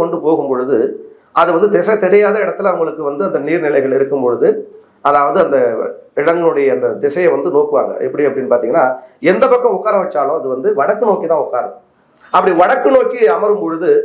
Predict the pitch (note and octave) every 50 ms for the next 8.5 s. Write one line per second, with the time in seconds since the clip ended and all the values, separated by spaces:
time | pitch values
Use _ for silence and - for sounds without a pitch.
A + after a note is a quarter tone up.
0 | - - D#3+ D#3+ E3 C#3+ D3 E3 F3+ F3 F3+ F3 C#3+ B2 - C#3 C3+ B2 G#2 -
1 | - - - - D3 D3 C#3 C#3 D3+ E3 - - B2+ C#3 - - - - C3 B2
2 | - - - - C3 A#2 G2+ - - - - - - - D3 F3 G3+ F#3+ A#3 A3
3 | A3 A3 G3 G3+ G3+ G3 F3+ C#3+ B2 - - C#3+ C3+ C#3 C3 A#2 - D#3+ E3+ F#3
4 | G3+ F#3+ G#3 G#3+ A3+ A3 G3 D3+ B2 A2 - - D3 D#3 D#3 D#3 - C#3+ C3+ C3
5 | B2+ B2 B2 A#2 - - C#3 D3 D#3+ - B2 A#2+ A2+ - - C3+ - - A2+ B2+
6 | D3 - B2 A2+ A2+ G#2+ A2+ D3+ F#3+ - - - - - _ - - D3 C#3+ C3+
7 | C#3 D3 F3 G3+ G#3 G#3 F#3+ D#3 D3 - B2 - - - G#2+ G#2+ - C#3+ - -
8 | - _ _ _ - - D3+ F3 G3+